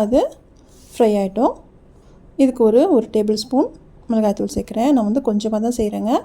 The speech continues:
அதனால அதுக்கேத்த மாதிரி நான் வந்து மிளகாய்த்தூள் சேர்த்துருக்கேன். நீங்க எவ்வளோ குவான்டிட்டி போடுறீங்களோ அதுக்கேத்த மாதிரி நீங்க காரம் கூட்டவும் குறையவும் சேர்த்துக்கோங்க. இப்போ அது நமக்கு சிம்ல இருக்கட்டும். நம்ம ஃபாஸ்ட்டாக வச்சா தீஞ்சிரும் இது. இப்போ நம்ம கட் பண்ணி வச்ச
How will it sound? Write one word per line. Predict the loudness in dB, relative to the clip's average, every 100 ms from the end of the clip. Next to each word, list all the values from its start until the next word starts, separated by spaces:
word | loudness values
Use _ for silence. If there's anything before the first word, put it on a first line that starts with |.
| -8 -20 -20 -20 _
அதனால | 2 4 4
அதுக்கேத்த | 2 0 -2 0
மாதிரி | 0 -2
நான் | -2
வந்து | 0 0
மிளகாய்த்தூள் | -2 -6 -8 -12
சேர்த்துருக்கேன். | -12 -10 -4 -4 -4 -16 -8
நீங்க | -2 0 2
எவ்வளோ | 0 -2
குவான்டிட்டி | -4 -4 -8 -6
போடுறீங்களோ | -4 0 -2
அதுக்கேத்த | -2 -6 -4
மாதிரி | -2 -2
நீங்க | -2 -4 -4
காரம் | -6 0 0 -2 -12 -20 -20 -20 -20 -20 -8
கூட்டவும் | -4 2 2 2
குறையவும் | 0 0 0 0
சேர்த்துக்கோங்க. | -2 -6 -8 -4 -2 -2 -4 -18 -20 -20 -20 -20 -20 -20 -20 -20 -20 -20 -20 -4
இப்போ | 0 2
அது | 2
நமக்கு | 0 -2 -2
சிம்ல | 0 0 -2
இருக்கட்டும். | -4 -6 -2 0
நம்ம | 0 0
ஃபாஸ்ட்டாக | -4 -2 -4
வச்சா | -4 -4 -4 -2
தீஞ்சிரும் | 0 0 -2 -4 -4
இது. | 0 0 -2 -12 -20 -20 -20 -20 -20 -20 -20 -20 _ -20 -2
இப்போ | 0 2
நம்ம | 2 2
கட் | -2 -2
பண்ணி | 0 -2
வச்ச | -2